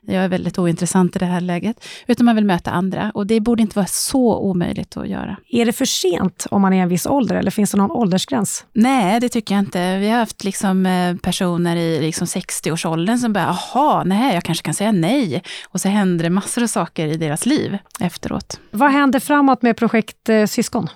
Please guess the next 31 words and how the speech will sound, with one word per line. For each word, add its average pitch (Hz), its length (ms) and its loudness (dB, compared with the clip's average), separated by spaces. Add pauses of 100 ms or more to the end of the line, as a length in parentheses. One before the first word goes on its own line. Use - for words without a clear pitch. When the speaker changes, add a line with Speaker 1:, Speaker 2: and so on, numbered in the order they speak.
(140)
Speaker 1:
Ja, 285 240 6
vi 240 140 4
arbetar 208 340 2
nu 190 180 4
med 185 140 2
det 180 40 2
här 165 200 2
materialet 277 680 2
som 233 220 0
ska 220 180 -2
lanseras 214 640 0
och 202 160 0
det 202 60 -2
kommer 220 260 4
också 202 220 0
bli 190 260 2
en 180 200 2
webbutbildning 247 680 6
på 208 300 2
Nationellt 190 440 0
kompetenscentrum 190 760 -2
anhöriga 196 500 0
för 196 300 -2
att 190 140 -6
faktiskt - 320 -10
kunna 180 220 -4
hålla 202 380 0
i 277 80 0
grupper 226 340 -4
för - 200 -10
syskon. 202 400 -10